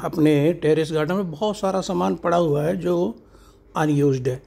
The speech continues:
अब देखिए, ये मेरे पास कुछ एक जाली सी पड़ी थी, छोटी सी, जो हमारे इससे ग्रीन नेट से बच गई थी। दो एंगल पड़े हुए थे।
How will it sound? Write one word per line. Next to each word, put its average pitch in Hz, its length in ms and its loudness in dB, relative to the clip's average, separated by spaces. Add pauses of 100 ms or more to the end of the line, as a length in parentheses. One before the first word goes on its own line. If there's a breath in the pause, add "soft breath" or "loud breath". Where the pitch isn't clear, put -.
(240 soft breath)
अब 156 100 -2
देखिए, 147 320 -2
ये 160 220 0
मेरे 147 240 4
पास 151 280 -2
कुछ 151 260 -8
एक 139 140 -4
जाली 139 340 0
सी 143 140 -4
पड़ी 139 240 0
थी, 139 100 -4
छोटी 135 340 -6
सी, 165 240 -4 (560 loud breath)
जो 139 380 2
हमारे 139 420 0
इससे 139 460 0 (320 soft breath)
ग्रीन 147 300 4
नेट 139 200 0
से 165 120 0
बच 139 240 -2
गई 143 160 2
थी। 156 300 -8
दो 151 260 2
एंगल 151 360 2
पड़े 147 220 2
हुए 139 260 2
थे। 139 300 -8